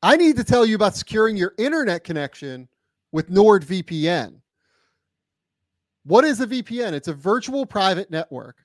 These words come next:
A V P N reroutes your traffic through a remote server, encrypting it in the process.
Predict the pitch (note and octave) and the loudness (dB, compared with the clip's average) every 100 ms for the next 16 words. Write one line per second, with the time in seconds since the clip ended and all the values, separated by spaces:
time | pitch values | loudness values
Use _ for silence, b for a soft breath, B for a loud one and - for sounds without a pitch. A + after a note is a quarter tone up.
0 | _ D3+ E3+ G#3 B3 A#3+ G#3 D#3 G3 A#3 | _ -8 -6 -6 -2 -2 -4 -8 -6 -6
1 | B3+ B3 C4+ G3 D#3+ D#3 D#3+ _ _ _ | -8 -8 -12 -8 -8 -6 -10 _ _ _
2 | _ E3 F3+ G#3+ A#3 F3+ E3 D#3+ D3+ D3+ | _ -6 -2 -2 -4 -6 -6 -6 -6 -8
3 | G3 - G#3+ G#3 D#3 D3 C#3+ - D#3 _ | -8 -8 -4 -4 -4 -8 -10 -12 -14 _
4 | C4 - A3 E3 B2+ C3+ _ _ _ _ | -12 -10 -10 -8 -8 -10 _ _ _ _
5 | _ - D#3 D#3+ A3 G#3+ - B2 _ - | _ -10 -8 -4 -2 -4 -6 -14 _ -20